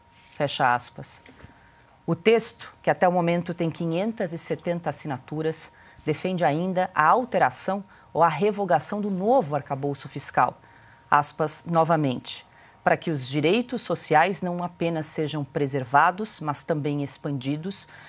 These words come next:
garantindo a inclusão e a proteção da população mais vulnerável."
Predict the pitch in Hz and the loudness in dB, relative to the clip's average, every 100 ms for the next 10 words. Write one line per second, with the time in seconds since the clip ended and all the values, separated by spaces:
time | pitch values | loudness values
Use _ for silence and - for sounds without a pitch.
0 | - - 165 156 143 - 202 165 160 156 | -12 2 2 2 -2 -4 -2 -2 -2 -4
1 | 151 123 139 190 262 233 190 180 170 156 | -6 -2 0 0 0 -2 -4 -6 -6 -6
2 | - 180 170 - - 160 147 - 156 160 | -6 -6 -8 -10 -4 -2 -2 -4 -8 -8
3 | - 151 151 160 160 139 151 156 156 127 | -8 -4 -2 0 -2 -6 -8 -6 0 0
4 | 123 135 | 0 -4